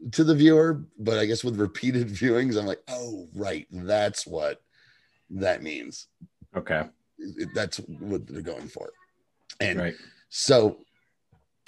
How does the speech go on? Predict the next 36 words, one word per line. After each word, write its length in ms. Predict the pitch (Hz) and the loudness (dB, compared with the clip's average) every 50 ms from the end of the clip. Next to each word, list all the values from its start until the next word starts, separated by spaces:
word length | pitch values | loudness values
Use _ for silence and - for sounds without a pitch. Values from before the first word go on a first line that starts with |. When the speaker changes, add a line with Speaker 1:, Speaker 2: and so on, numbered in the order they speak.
| - - - - - _ _ _ _ - | -20 -20 -20 -20 -20 _ _ _ _ -4
Speaker 1:
Zari, 600 | 117 98 127 139 147 156 131 104 95 101 98 - _ _ _ _ _ _ _ _ _ _ _ _ _ _ _ _ - | 0 4 6 8 8 8 8 6 4 0 -2 -4 _ _ _ _ _ _ _ _ _ _ _ _ _ _ _ _ 0
yeah, 140 | 123 117 | 0 2
has 180 | 113 131 123 113 | 4 4 4 4
her 60 | 120 | 4
thing 180 | 113 - 127 120 | 2 2 2 2
with 120 | 107 98 | 2 2
Little 300 | 98 107 131 143 143 117 | 4 4 4 6 6 4
Beyrod. 600 | 92 87 80 73 69 71 71 69 67 71 80 82 - _ _ _ _ _ _ _ _ _ - | 4 4 2 2 0 -2 -2 -2 -2 -4 -6 -8 -14 _ _ _ _ _ _ _ _ _ -14
A 20 | 73 | -10
lot 400 | - - 73 80 92 139 214 240 | -8 -8 -4 -2 0 2 2 2
of 80 | 151 | 2
Bay-, 120 | 120 120 92 | 2 2 4
more 180 | 127 147 170 160 | 6 6 4 6
Beyrod, 640 | 113 147 143 185 180 143 120 107 98 98 92 87 - - - 87 | 6 4 6 8 8 6 6 4 2 2 0 -2 -6 -12 -12 -10
and 540 | 90 82 87 110 90 - 120 117 101 131 123 | -8 -8 -6 -6 -8 -8 -6 -4 -4 -2 0
lots 180 | 131 156 156 156 | 0 0 0 0
of 60 | 147 | 0
different 240 | 156 147 143 117 101 | 2 2 2 4 6
Beyrods 440 | 117 127 131 113 104 95 90 85 | 6 6 6 6 4 4 2 0
in 100 | 98 98 | 0 0
this 160 | 95 90 85 - | 0 0 0 0
season 240 | 101 101 90 104 | 2 2 2 2
than 100 | 101 95 | 2 4
I 80 | 98 101 | 4 4
remember. 500 | 95 92 90 92 98 101 85 80 69 - _ - - - - | 4 2 2 2 2 0 0 -2 -6 -8 _ -20 -20 -10 -6
There 80 | - | -2
was 100 | 95 87 | -2 -2
Beefy 500 | 82 78 73 - 113 117 113 - 120 120 | -2 -2 0 2 2 2 2 2 2 4
Beyrod 640 | 107 113 113 110 113 110 110 107 107 110 110 110 110 | 4 6 6 6 6 6 6 6 6 4 4 4 2
and 340 | 104 90 82 78 73 76 76 - - - - - - - - - - - _ _ _ - | 0 -2 -6 -8 -10 -12 -12 -14 -18 -20 -20 -20 -20 -20 -20 -20 -20 -20 _ _ _ 0
other 220 | - 113 117 117 110 | 4 8 8 8 8
Beyrod. 500 | 113 117 113 110 107 107 107 107 110 104 | 8 8 6 6 6 6 6 4 4 4
We 80 | 101 | 2
got 120 | 104 87 87 | 2 2 2
Little 300 | 95 98 104 101 107 107 | 2 2 4 4 4 4
Beyrod. 500 | 113 110 110 110 107 107 107 107 95 | 4 6 6 6 6 4 4 2 0